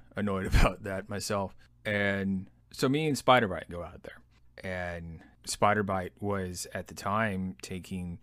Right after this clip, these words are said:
Percocet and other intense painkillers because whatever bit him, it looked like there was a hole that was necrotizing into his hip. And I shined a flashlight in there. It was a pretty deep hole in the kid's hip. And so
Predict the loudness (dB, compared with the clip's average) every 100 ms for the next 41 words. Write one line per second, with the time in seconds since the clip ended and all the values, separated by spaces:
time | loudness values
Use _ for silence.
0 | -18 -20 -4 -2 0 -2 -2 -4 -8 -12
1 | -16 -10 -8 -4 -2 0 0 -2 -4 -8
2 | -6 -4 -4 -4 0 0 0 -2 -4 -8
3 | -6 0 4 4 0 -8 _ -6 4 6
4 | 8 6 2 4 4 2 -6 -10 -10 -14
5 | -16 -20 _ _ _ 0 2 8 6 8
6 | 6 6 8 8 8 6 2 4 8 8
7 | 6 2 0 0 0 2 2 2 -2 0
8 | 0 -4 -4 -6 -6 -14 -10 0 2 2
9 | 2 -2 2 0 0 -16 _ 2 8 8
10 | 8 4 -4 2 4 6 6 4 0 2
11 | 4 4 2 -2 -4 -2 0 2 0 -6
12 | -6 6 6 6 4 4 4 2 4 4
13 | 4 0 -2 -4 -4 -8 -10 _ _ -2
14 | 0 2 2 6 6 6 2